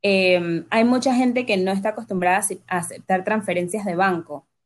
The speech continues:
Lo único que tienes que hacer es asegurarte de que la transferencia ya está en tu cuenta antes de entregar el producto, por ejemplo. Eh, tienes que acordarte que las transferencias de banco a banco a veces demoran un poquito más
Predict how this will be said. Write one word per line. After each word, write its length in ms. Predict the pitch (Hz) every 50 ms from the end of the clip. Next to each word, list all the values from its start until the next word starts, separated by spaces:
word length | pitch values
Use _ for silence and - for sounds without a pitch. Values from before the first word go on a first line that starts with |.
| _ _ _ _ _ _ _
Lo 160 | - 214 220 247
único 220 | 269 302 302 277
que 80 | 233 220
tienes 240 | 208 208 214 226 226
que 80 | -
hacer 480 | 190 180 - 202 190 190 190 - - - -
es 320 | 196 196 196 202 202 - -
asegurarte 800 | 190 214 208 - 202 190 185 185 190 190 185 185 - 202 196 202
de 220 | 196 202 196 190 190
que 160 | 196 202 202
la 200 | - 196 185 185
transferencia 680 | 185 180 180 175 180 180 185 185 185 180 214 202 - -
ya 180 | 180 202 220 226
está 220 | 226 226 - 247
en 140 | 240 233 226
tu 140 | 233 226 -
cuenta 480 | - 269 277 285 285 277 302 320 - -
antes 340 | - 220 208 202 202 220 214
de 220 | 214 190 170 - -
entregar 460 | 185 180 170 175 170 165 165 170 -
el 120 | - 208 196
producto, 500 | 180 170 175 190 190 190 - - 160 -
por 140 | 165 165
ejemplo. 480 | 160 160 185 180 165 156 160 156 147 - _ _ _ _ _ -
Eh, 340 | - 185 175 170 165 165 165 -
tienes 260 | 214 208 220 226 226
que 60 | 220
acordarte 500 | 196 190 185 175 175 175 170 170 202 202
que 100 | 196 185
las 140 | 175 165 170
transferencias 640 | 175 175 170 165 175 175 175 175 175 196 202 202 202
de 100 | 185 175
banco 300 | 175 175 175 175 190 185
a 40 | 180
banco 260 | 180 180 180 175 180
a 60 | 180
veces 260 | 180 175 175 190 180
demoran 400 | 180 170 170 170 170 175 175 180
un 100 | 180 175
poquito 360 | 175 180 180 180 170 - 175 175
más 340 | 180 202 214 220 226 226